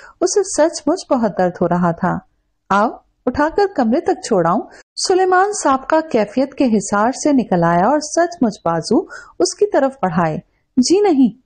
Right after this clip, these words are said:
वो फौरन घबरा कर नीचे उतरी और संभल संभल कर जाने लगी। "कल का वादा याद रखना," सुलेमान ने मुड़ते हुए उसे याद दिलाया। "अगर याद ना रखूं तो?"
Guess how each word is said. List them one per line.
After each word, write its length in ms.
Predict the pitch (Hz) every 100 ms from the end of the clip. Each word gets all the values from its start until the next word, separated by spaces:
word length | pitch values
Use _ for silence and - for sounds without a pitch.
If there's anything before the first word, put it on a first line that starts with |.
| -
वो 60 | 285
फौरन 420 | 285 233 220 320
घबरा 340 | 330 320 302 311
कर 160 | 320
नीचे 300 | 277 214 214
उतरी 360 | 170 - 254 - - -
और 120 | 269 294
संभल 400 | - 254 294 320
संभल 360 | 320 240 262
कर 180 | 254 294
जाने 340 | 294 196 160
लगी। 420 | 160 151 160 156 - _ _ _ -
"कल 140 | 233 254
का 160 | 277
वादा 280 | 262 208 233
याद 260 | 269 262 302
रखना," 440 | 392 381 247 190 165 _
सुलेमान 500 | - 233 202 185 180
ने 80 | 185
मुड़ते 320 | 180 180 240
हुए 200 | 269 302
उसे 180 | 311 320
याद 260 | 240 190 165
दिलाया। 420 | 165 160 156 165 _ _ _ _ _ -
"अगर 280 | 208 214
याद 320 | 185 175 185 196
ना 120 | 240
रखूं 380 | 233 240 - 254
तो?" 420 | 247 220 370 -